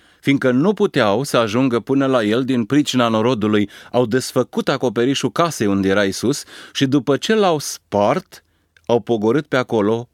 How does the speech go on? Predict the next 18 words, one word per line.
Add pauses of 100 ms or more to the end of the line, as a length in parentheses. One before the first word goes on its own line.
(120)
patul (240)
în
care (240)
zăcea (220)
slăbănogul. (720)
Patru
oameni (360)
au
adus
pe
o
targă
improvizată
un
slăbănog,
un
om
paralizat,